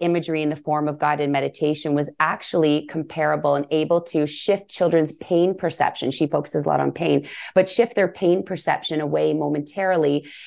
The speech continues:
And this was comparable even to pharmaceutical interventions like morphine. So it's really, really powerful. The power of the mind is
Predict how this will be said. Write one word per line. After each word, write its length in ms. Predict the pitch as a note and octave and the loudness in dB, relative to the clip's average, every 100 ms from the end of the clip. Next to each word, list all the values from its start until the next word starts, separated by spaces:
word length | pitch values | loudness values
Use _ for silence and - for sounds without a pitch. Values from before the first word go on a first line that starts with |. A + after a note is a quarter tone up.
| - | 0
And 180 | F3+ F3+ | 4 4
this 160 | G3+ | 2
was 140 | A3 G#3 | -4 -2
comparable 580 | F#3 F3 E3 E3 D#3+ - | -4 -2 0 2 2 2
even 220 | E3+ E3+ | 0 0
to 120 | E3+ | -4
pharmaceutical 760 | D3+ D#3 D3+ D3 D#3+ D#3+ D#3+ D3 | -4 0 0 0 0 0 2 0
interventions 640 | D3+ D3 D3+ C#3+ - D3 | 0 -4 -2 -2 0 -2
like 160 | D3 C#3+ | -2 0
morphine. 640 | C#3+ C3+ C#3+ - D3+ - - - - - | 0 2 0 0 -2 -2 -8 -16 -18 -4
So 340 | - F3+ F3+ | 4 4 4
it's 220 | - F#3 | 0 -4
really, 600 | E3 E3+ G3+ A#3+ B3 A#3+ F#3 | -6 -4 -2 0 2 0 -2
really 720 | E3 E3 F3+ G#3 A3 G#3+ F#3+ | -6 -6 -2 0 0 0 -2
powerful. 800 | - - D3+ E3+ - G#3 C#4 - - | -4 -2 0 -2 2 2 2 -2 -4
The 80 | F3+ | -4
power 460 | F3 - F3+ G3 A3 | -2 -6 -2 0 0
of 160 | F#3 | -2
the 80 | F#3+ | -2
mind 580 | F3+ E3+ D#3+ D#3+ D#3+ D#3+ E3 | -2 0 0 0 0 0 0
is 340 | D#3 D3 | 0 0